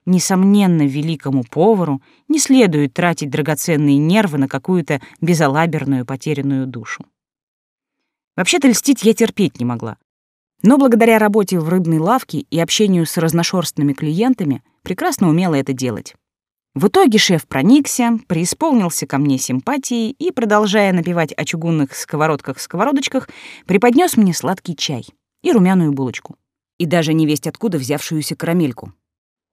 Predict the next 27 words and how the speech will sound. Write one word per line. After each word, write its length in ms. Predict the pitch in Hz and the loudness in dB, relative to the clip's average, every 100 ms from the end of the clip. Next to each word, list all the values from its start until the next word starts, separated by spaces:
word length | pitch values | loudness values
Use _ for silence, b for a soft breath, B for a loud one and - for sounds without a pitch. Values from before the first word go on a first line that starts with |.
| _ | _
Дабы 260 | 175 202 196 | 0 2 2
не 100 | 202 | 2
отвлекать 460 | 190 214 220 214 143 | 0 -2 2 0 2
занятых 400 | 185 170 160 - | 0 0 -2 -6
повелителей 480 | 165 180 170 165 | -4 -2 -4 -6
сковородочек, 680 | 151 - 185 208 185 - - B B | -6 -4 -4 -2 -4 -6 -12 B B
кастрюлечек 680 | B 180 - 208 190 - 151 - | B -4 2 2 2 0 -6 -4
и 100 | 202 | -6
прочей 480 | - 202 196 - 156 | -4 -2 0 -2 -6
кухонной 420 | 185 - 156 127 | -8 -6 -2 -2
утвари, 460 | - 277 226 214 202 B B B | -2 -2 0 0 -2 B B B
я 180 | 185 339 | 0 2
долго 280 | 240 262 202 | 4 4 4
не 100 | 190 | 2
задерживалась. 800 | 170 143 120 127 123 - - _ _ _ _ _ | 0 -2 -6 -8 -14 -20 -20 _ _ _ _ _
Оказавшись 600 | - - 269 370 - 262 | -4 2 4 2 2 0
в 80 | - | -2
своей 360 | - 196 226 196 | -2 0 2 0
комнате, 480 | 277 302 277 - | 2 6 6 4
уселась 420 | 220 - 233 185 160 | -2 0 0 -2 -4
на 80 | |
кровать, 440 | 139 160 233 240 - - | -4 -2 -2 -4 -10 -8
разложила 500 | 180 190 240 320 226 | -4 0 0 0 -2
перед 180 | 165 | -2
собой 260 | - 180 170 | -4 -2 -2
полученное 520 | 160 160 - 160 151 | -2 -4 -4 -4 -2
угощение, 640 | 143 151 - 269 254 233 | 0 -2 -2 2 2 2